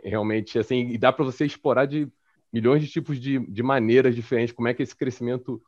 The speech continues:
se deu, né, muita coisa do, do, daquela coisa do cervejeiro caseiro americano ali com a paixão de virar negócio, mas depois vem a gente só pensando no negócio também e chamava o pessoal da cerveja pra poder colocar isso junto.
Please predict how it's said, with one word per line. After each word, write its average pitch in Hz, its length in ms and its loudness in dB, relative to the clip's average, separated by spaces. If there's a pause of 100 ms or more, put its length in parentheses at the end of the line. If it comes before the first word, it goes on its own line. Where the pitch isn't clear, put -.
(460)
se - 320 -2
deu, 135 380 6
né, 135 180 4
muita 131 380 2
coisa 131 260 0
do, 117 220 -2
do, 110 380 -2 (340)
daquela 110 260 6
coisa 120 200 0
do 117 100 -6
cervejeiro 139 580 6
caseiro 139 480 6
americano 127 600 4
ali 123 380 4
com 127 180 0
a 117 40 4
paixão 127 380 2
de 117 80 -4
virar 113 280 2
negócio, 135 680 2 (200)
mas 120 100 4
depois 135 260 6
vem 143 120 4
a 127 40 6
gente 139 200 2
só 165 180 4
pensando 160 480 2
no 170 100 6
negócio 139 400 4
também 127 300 0
e - 20 -6
chamava 127 320 0
o 131 40 -2
pessoal 127 260 -4
da 123 80 0
cerveja 117 480 -4 (420)
pra 123 160 4
poder 120 580 4
colocar 117 420 2
isso 113 240 -4
junto. 165 520 -6